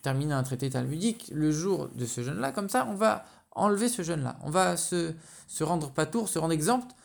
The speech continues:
de ce, de ce jeûne-là. Et donc, du coup, même les années où ce jeûne, il tombe le jeudi, on fait le siyum, et après, on n'a plus besoin de faire le jeûne et c'est fini. Mais je comprends pas. Si tu me dis que le jeûne, il est là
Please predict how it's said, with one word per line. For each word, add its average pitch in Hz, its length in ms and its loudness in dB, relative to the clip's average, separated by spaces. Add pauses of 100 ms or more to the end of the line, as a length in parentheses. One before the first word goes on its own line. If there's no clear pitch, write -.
(140)
de 160 120 2
ce, 160 420 2
de 131 140 -4
ce 143 140 -4
jeûne-là. 135 280 -4 (1040)
Et 185 60 6
donc, 180 160 4
du 160 100 0
coup, 247 200 0
même 269 260 2
les 214 140 2
années 202 180 2
où 165 260 2 (380)
ce - 140 -2
jeûne, 170 180 2
il 139 80 0
tombe 131 160 0
le 117 80 0
jeudi, 160 420 0 (560)
on 311 120 -2
fait 254 180 6
le 196 160 10
siyum, 226 460 0 (480)
et 247 160 2
après, 254 480 0
on 196 80 -2
n'a 208 100 -2
plus 196 140 -2
besoin 190 180 0
de 180 40 0
faire 175 100 0
le 160 80 2
jeûne 190 180 0
et 180 60 -2
c'est 160 120 -2
fini. 139 320 -4 (320)
Mais 127 80 -4
je - 60 -6
comprends 131 220 0
pas. 247 240 -2 (260)
Si 302 220 0
tu 254 100 4
me 196 100 6
dis 170 200 0
que 139 320 2 (420)
le 151 240 4
jeûne, 160 220 2
il 147 80 2
est 139 60 2
là 143 260 0